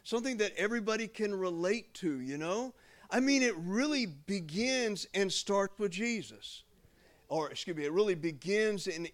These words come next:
ends with the Lord. He's the author and the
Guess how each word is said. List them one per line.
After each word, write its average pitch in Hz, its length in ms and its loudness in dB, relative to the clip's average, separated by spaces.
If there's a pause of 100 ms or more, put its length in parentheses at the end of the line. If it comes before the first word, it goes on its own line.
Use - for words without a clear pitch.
ends 202 340 2
with 185 160 0
the 190 80 0
Lord. 196 560 2 (580)
He's 214 360 0
the 202 240 0
author 196 460 2
and 170 340 -2
the 160 260 2